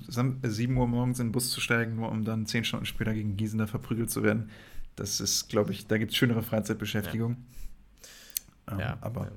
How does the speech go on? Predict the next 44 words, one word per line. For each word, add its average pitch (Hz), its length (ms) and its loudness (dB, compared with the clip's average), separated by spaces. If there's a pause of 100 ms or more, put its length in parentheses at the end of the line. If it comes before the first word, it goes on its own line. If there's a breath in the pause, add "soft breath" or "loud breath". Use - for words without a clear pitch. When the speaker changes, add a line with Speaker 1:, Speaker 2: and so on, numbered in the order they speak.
(140)
Speaker 2:
Ja. 90 140 -2
Speaker 1:
ja, - 60 -14 (320 loud breath)
so - 140 0
viel, 135 200 4
so - 120 0
viel 143 100 4
zu 139 100 -2
K 123 180 8
W. 139 100 8
Ich, - 340 0 (340)
wir 113 100 2
haben 120 360 -2
im - 100 -4
Vorfeld 123 280 0
kurz - 200 -2
gesagt, 123 320 -4
ich - 140 -10 (460)
kann - 180 6
mir 190 100 4
vorstellen, 151 640 2
jetzt - 180 -2
gerade 120 160 6
nach 120 120 2
der 117 140 2
Leistung, 113 340 0
dass - 180 -2
sie 110 280 0
zumindest 131 480 2
mal 117 160 2
mit 113 140 -2
Pluspunkten 98 420 -2
aus 101 100 -4
der 101 80 -2
Saison 107 180 0
rausgehen, 113 500 0 (420 loud breath)
wo 107 100 0
ja 107 100 0
schon 107 200 -2
viele 117 480 0 (340 loud breath)
gerade 110 520 0 (220)
Speaker 2:
Ja. 101 100 -12
Speaker 1:
Anfang 117 340 0
der 110 140 4
Saison 107 420 0